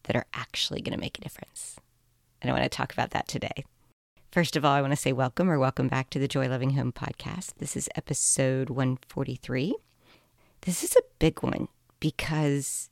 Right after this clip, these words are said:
in the organizing industry, and when you've been searching for ways to fix yourself in your homes, <laughs> you will hear lots of advice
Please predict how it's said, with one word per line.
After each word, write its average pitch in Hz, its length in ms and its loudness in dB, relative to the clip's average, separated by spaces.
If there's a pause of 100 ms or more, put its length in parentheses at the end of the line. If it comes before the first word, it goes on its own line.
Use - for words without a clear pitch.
(140)
in 160 140 8
the 202 120 6
organizing 165 560 2
industry, 131 760 0
and 127 160 0
when 127 120 2
you've 143 200 0
been 156 160 4
searching 139 580 0
for 135 460 -2 (720)
ways 143 180 0
to - 100 -6
fix - 240 -2
yourself 139 360 0
in 143 80 4
your 139 100 2
homes, 180 400 6 (640)
<laughs> - 640 -14
you 202 160 6
will 214 80 12
hear 196 180 10
lots 165 560 4
of 160 60 0
advice 143 800 0